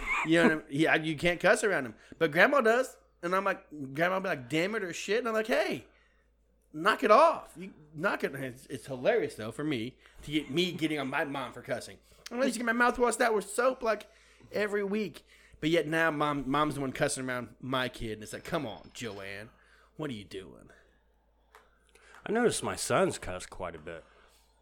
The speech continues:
Speaker 2: And I cuss, but, like, when I'm sitting there listening to them, I don't know if it's 'cause the father thing. I'm like, "You say, you guys say fuck quite a bit."
Speaker 1: It's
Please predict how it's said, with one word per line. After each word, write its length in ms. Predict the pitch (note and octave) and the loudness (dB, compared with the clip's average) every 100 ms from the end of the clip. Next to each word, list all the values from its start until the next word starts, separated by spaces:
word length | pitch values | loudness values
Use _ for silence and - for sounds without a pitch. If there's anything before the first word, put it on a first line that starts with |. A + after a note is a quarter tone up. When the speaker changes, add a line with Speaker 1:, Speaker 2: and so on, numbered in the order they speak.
| _ _ _ _ _ _ _ _ _ - - - - - - - | _ _ _ _ _ _ _ _ _ -20 -20 -20 -20 -20 -16 -10
Speaker 2:
And 260 | B2 A2+ - - - - - | -8 -8 -14 -20 -20 -20 -2
I 160 | A2 | 0
cuss, 340 | - C3 C#3 - _ - _ _ _ _ _ | 2 0 -2 -6 _ -20 _ _ _ _ _
but, 320 | G#2 G2 - - A#2 A2+ | 0 0 -4 -12 -14 -6
like, 220 | A#2 F2+ - - - | -6 -6 -14 -20 -8
when 180 | A#2 A2 | 0 2
I'm 120 | B2 | 2
sitting 200 | D#3 C#3 | 2 2
there 100 | C3+ | 2
listening 440 | B2+ - C#3 A2+ A2 | 2 0 -2 -4 -2
to 40 | |
them, 320 | A2+ C3+ D3 C#3 _ _ _ _ _ - | -2 -2 -4 -8 _ _ _ _ _ -6
I 40 | |
don't 140 | A2+ A2+ | -4 0
know 120 | G#2+ | 0
if 100 | G#2+ | -2
it's 140 | F#2+ | -8
'cause 240 | - G2+ F2 | -4 -4 -4
the 100 | F2+ | -6
father 440 | - A2 C#3+ D3+ | 0 2 4 2
thing. 320 | D#3 F3 F3+ - - | 0 -2 -4 -8 -10
I'm 160 | A2+ | -6
like, 220 | B2 F#2+ | -6 -8
"You 100 | D#3 | -10
say, 260 | F#3+ - C#4 | -10 -10 -10
you 160 | F#3 G#3 | -10 -10
guys 240 | B3 B3 - | -10 -12 -8
say 180 | C4 | -8
fuck 520 | G3 - - G#3 _ - | -8 -8 -8 -8 _ -12
quite 240 | - E3+ | -6 -6
a 60 | F2 | -6
bit." 540 | D2+ A2 F3+ - - | -6 -2 -2 -4 -10
Speaker 1:
It's 200 | B2+ - | -12 -8